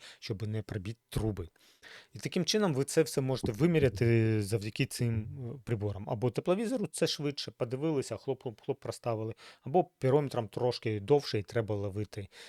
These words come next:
оцей момент. Тому що якщо ви гаву зловите і підлога сильно отак от прогріється вся, то, звісно, вам зловити вже температуру буде важче.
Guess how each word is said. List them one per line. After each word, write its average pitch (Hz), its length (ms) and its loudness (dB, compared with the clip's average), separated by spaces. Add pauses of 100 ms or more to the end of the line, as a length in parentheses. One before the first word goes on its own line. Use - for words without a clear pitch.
(200)
оцей 117 300 -2
момент. 110 380 -2
Тому 110 240 0
що - 140 2
якщо 110 220 2
ви 113 200 6
гаву 113 280 6
зловите 139 560 6
і 107 520 0
підлога 107 380 2
сильно 104 380 -2
отак - 260 -4
от 98 80 -6
прогріється 120 640 0
вся, 104 300 -8 (500)
то, 113 200 2
звісно, 117 300 -2
вам 113 200 0
зловити 117 480 0
вже 107 160 -4
температуру 117 540 -2
буде 101 240 -4
важче. 92 440 -6